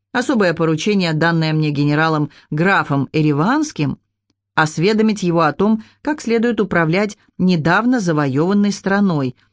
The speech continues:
и каким образом были расселены вновь прибывшие в неё, и другие вопросы этого рода задержали меня здесь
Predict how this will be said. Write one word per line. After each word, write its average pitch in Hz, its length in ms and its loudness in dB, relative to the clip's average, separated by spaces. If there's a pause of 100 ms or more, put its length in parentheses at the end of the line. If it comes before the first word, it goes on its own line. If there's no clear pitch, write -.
(140)
и 185 120 -2
каким 165 500 0
образом 160 600 0 (220)
были 214 400 0
расселены 190 920 -2 (400)
вновь 233 360 -2
прибывшие 190 580 -2
в 143 60 -4
неё, 139 340 0 (300)
и 349 80 -4
другие 262 380 0
вопросы 220 460 -2
этого 185 280 0
рода 220 380 0 (200)
задержали 190 720 0
меня 180 320 0
здесь 147 420 -2